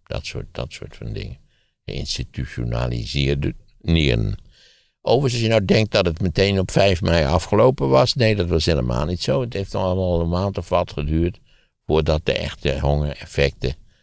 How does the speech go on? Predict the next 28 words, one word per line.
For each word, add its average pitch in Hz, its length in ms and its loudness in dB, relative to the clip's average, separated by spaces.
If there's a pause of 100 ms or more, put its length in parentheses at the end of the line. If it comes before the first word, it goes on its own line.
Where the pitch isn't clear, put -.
(200)
over 78 360 2
waren. 57 380 -4
En 76 140 -4
als 65 180 -4
we 62 100 -6
denken 71 400 -4
aan 76 160 -6
die - 220 -10
embryo's 64 760 0
die, 58 360 -8 (420)
laten 62 180 -4
we - 60 -4
zeggen, - 260 -4
aangemaakt 65 680 -2
waren, 65 480 -2
in - 220 -6
de, 117 180 -8
in - 200 -6
de 58 100 -6
buik 73 300 -4
van 65 140 -4
de 64 60 -4
moeder 64 320 -2
zaten, 62 380 -4
in 73 220 -2
de 65 60 0
hongerwinter 60 540 -4
zelf, 98 300 -2